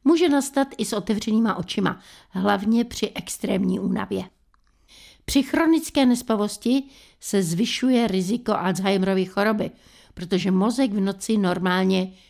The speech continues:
čistí toxiny. Delfíni a někteří ptáci spí jen polovinou mozku, aby mohli dýchat nebo hlídat predátory. Žirafy, jak už jsem se zmínila,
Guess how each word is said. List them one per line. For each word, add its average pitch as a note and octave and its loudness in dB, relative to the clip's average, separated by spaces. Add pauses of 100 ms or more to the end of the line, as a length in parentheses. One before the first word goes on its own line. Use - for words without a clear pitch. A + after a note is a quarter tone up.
(140)
čistí - -6
toxiny. F#3 -8 (880)
Delfíni G3+ 2 (220)
a F#3+ 2
někteří G#3 2
ptáci G3+ -6
spí - -2
jen B3+ 2
polovinou A3+ 2
mozku, - -4 (280)
aby G3 2
mohli A3 2
dýchat F#3+ -4
nebo F#3+ 2
hlídat G#3 0
predátory. - -4 (540)
Žirafy, A3+ 0
jak A#3 0
už F#3 -8
jsem G3 -2
se F#3 -4
zmínila, G3+ 0